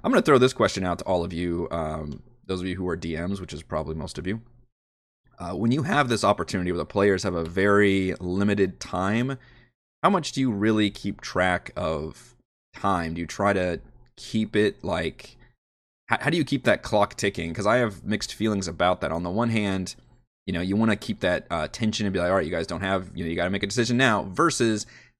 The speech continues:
as a D M, and I've mentioned this before, one of my favorite things is when the players have to sit there and make a plan, and the D M just sits back and kind of has a mischievous smile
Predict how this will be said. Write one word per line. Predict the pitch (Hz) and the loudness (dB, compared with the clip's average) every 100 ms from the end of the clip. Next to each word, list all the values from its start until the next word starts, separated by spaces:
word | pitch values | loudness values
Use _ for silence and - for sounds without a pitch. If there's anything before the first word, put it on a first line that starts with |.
| _ | _
as | 104 | 0
a | 104 | 0
D | 98 120 156 | 2 2 4
M, | 123 | 4
and | 95 | 4
I've | 98 | 0
mentioned | 101 110 | -2 -4
this | 107 | -4
before, | 101 - 139 110 | -6 0 0 2
one | 104 | 0
of | 107 | 0
my | 98 | 0
favorite | 95 - - 98 110 120 - | -2 -10 0 2 2 0 0
things | 135 135 110 98 90 | 2 4 4 0 -2
is | 95 | -4
when | 92 | -2
the | 92 | -6
players | - - 120 120 98 95 | -8 0 2 6 4 4
have | 95 - | -4 -4
to | 87 | -6
sit | - 101 - | -4 -4 0
there | 98 101 98 | 2 2 0
and | 90 90 | -2 -4
make | 87 85 | -4 -4
a | 92 | -4
plan, | - 123 139 92 80 | 0 2 4 2 -2
and | - 82 | -6 -6
the | 85 | -4
D | 92 98 | -2 -2
M | 98 | -2
just | 90 - | -4 -6
sits | 95 - | -8 -6
back | 87 90 90 | -2 -2 -2
and | 85 | -4
kind | 82 90 | -6 -6
of | 87 | -4
has | 95 92 | -4 -4
a | 87 | -4
mischievous | 87 - - 90 92 | -6 -6 -4 -4 -4
smile | - 117 139 98 87 | -2 0 2 2 0